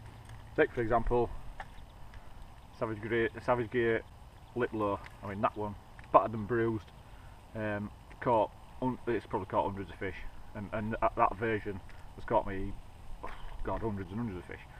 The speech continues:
because that lure is a, is a lure for anybody who has a swim bait. It's a hard swim bait,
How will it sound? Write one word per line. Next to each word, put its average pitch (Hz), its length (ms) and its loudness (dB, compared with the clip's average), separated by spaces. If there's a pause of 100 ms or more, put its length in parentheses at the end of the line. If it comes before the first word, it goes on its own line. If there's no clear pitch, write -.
(180)
because - 240 -4
that - 160 6
lure 98 300 0
is 95 160 -6
a, 98 220 -6
is 110 100 -4
a 110 40 -2
lure 107 260 2
for 104 140 -2
anybody 98 280 0
who 95 120 -4
has 92 160 -6
a 95 140 -6
swim 135 200 4
bait. 110 260 4
It's - 100 -6
a - 40 -2
hard 110 280 4
swim 95 200 -4
bait, 95 180 -2